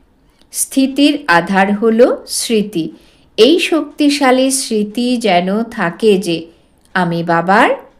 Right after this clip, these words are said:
বাবা আমার।" তো এই স্মৃতির দ্বারা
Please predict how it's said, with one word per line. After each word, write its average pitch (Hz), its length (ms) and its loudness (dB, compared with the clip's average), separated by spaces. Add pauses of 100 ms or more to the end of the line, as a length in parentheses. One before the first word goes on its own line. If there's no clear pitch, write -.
(160)
বাবা 180 360 -2
আমার।" 156 380 -4 (600)
তো 262 260 2
এই 285 240 2
স্মৃতির 240 640 -2
দ্বারা 160 380 -2